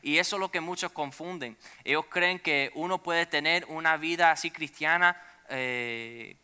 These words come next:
¿se dice confortable? Tranquilo, playa en un día, la próxima semana a la iglesia y tenerlo balanceado.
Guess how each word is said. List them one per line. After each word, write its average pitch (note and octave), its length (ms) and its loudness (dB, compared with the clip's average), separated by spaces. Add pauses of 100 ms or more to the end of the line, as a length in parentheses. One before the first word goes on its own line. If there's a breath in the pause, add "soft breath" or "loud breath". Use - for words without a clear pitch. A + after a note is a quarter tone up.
(460)
¿se - 120 -6
dice D3 180 -2
confortable? G3 680 2 (1500)
Tranquilo, G3+ 880 -2 (540 soft breath)
playa D#3 400 6
en D3+ 80 2
un D3+ 180 -8
día, G#3 440 4
la E3 100 4
próxima C#3+ 380 -4
semana F3+ 600 4
a - 260 0
la B2 80 -2
iglesia F#3+ 640 2
y C#3+ 100 -4
tenerlo D3+ 540 -2
balanceado. B2+ 920 2